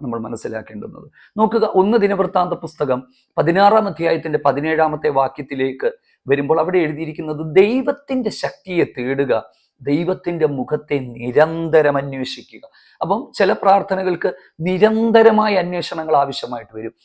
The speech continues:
നിരന്തരമായി അന്വേഷിക്കുക, മറുപടി കിട്ടിയില്ലെങ്കിലും പ്രാർത്ഥിക്കുക. എബ്ബേസിന്റെ വ്യസനത്തെ മാറ്റിയ ദൈവം നമ്മുടെ വിഷയങ്ങൾക്ക് പരിഹാരം നൽകും.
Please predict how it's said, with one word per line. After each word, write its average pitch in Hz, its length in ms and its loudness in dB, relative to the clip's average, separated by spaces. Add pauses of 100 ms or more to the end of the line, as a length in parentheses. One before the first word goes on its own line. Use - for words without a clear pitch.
(200)
നിരന്തരമായി 156 920 2
അന്വേഷിക്കുക, 127 580 -8 (420)
മറുപടി 160 440 2
കിട്ടിയില്ലെങ്കിലും 139 720 -2
പ്രാർത്ഥിക്കുക. 123 540 -6 (340)
എബ്ബേസിന്റെ 151 680 0
വ്യസനത്തെ 135 540 -6
മാറ്റിയ 131 420 -6
ദൈവം 123 320 -4 (340)
നമ്മുടെ 139 260 2
വിഷയങ്ങൾക്ക് 131 500 -6
പരിഹാരം 123 460 -6
നൽകും. 131 260 -4